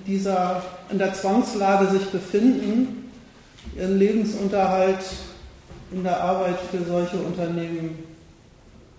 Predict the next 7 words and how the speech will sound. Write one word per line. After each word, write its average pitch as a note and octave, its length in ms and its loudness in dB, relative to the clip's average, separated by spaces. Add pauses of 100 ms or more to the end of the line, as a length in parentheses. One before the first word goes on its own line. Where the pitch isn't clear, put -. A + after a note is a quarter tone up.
(220)
zu D#3+ 520 -2 (3250)
verdienen. F3+ 840 -2 (1800)
Ein F3+ 160 -2
Teil F#3 340 0
dieser A#3 320 0
Leute A3 420 0 (240)
werden F#3 420 0